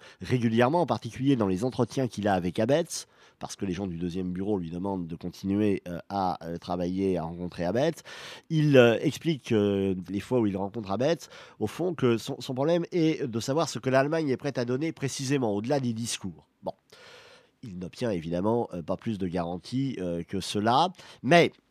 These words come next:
il est, au, au fond, au début de la guerre, en quarante et un, quarante-deux, plutôt proche de gens comme Dumoulin de la Barthède, qu'il va rencontrer à Vichy, euh, Dupucheux, euh, ministre de la Production Industrielle, et cetera. Il travaille d'ailleurs avec Achille Dauphin-Meunier dans l'école d'organisation professionnelle,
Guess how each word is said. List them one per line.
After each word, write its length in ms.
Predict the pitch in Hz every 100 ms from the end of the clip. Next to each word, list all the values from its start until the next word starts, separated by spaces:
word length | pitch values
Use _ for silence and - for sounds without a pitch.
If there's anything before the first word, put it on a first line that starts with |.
| -
il 160 | 160 151
est, 260 | 156 127
au, 200 | 101 110 127
au 120 | 127
fond, 400 | - 151 147 110
au 60 | 101
début 240 | 110 127
de 80 | 110
la 120 | 110
guerre, 360 | 107 120 117 95
en 120 | 90
quarante 520 | 98 90 101 90 -
et 100 | 95
un, 160 | 104 98
quarante-deux, 680 | 87 87 92 92 107 107
plutôt 420 | 92 - 101 104 95
proche 480 | - 123 117 - - - - -
de 120 | 113
gens 160 | 101 117
comme 180 | 98 92
Dumoulin 320 | 104 113 123
de 60 |
la 80 | 139
Barthède, 440 | 151 - 170 156 -
qu'il 200 | 90 85
va 100 | 87
rencontrer 460 | 92 92 90 104
à 60 | 101
Vichy, 480 | 113 - 151 147 101 - - 85
euh, 80 |
Dupucheux, 880 | 80 92 90 110 98 - 127 123 113 98
euh, 340 | 95 92 90
ministre 320 | 92 107 110
de 40 | 98
la 80 | 92
Production 400 | 95 98 - 101
Industrielle, 580 | 92 - - 104 101
et 60 | 87
cetera. 580 | - 85 90 104 127 170 - - -
Il 240 | 190 185 160
travaille 380 | - 147 151 131
d'ailleurs 360 | 131 135 131
avec 280 | 104 107 101
Achille 260 | 98 113 101
Dauphin-Meunier 680 | 101 104 101 98 107 110 92
dans 140 | 87
l'école 320 | 90 - 101
d'organisation 720 | 90 78 85 87 87 85 101
professionnelle, 800 | 90 80 78 - 87 104 147 180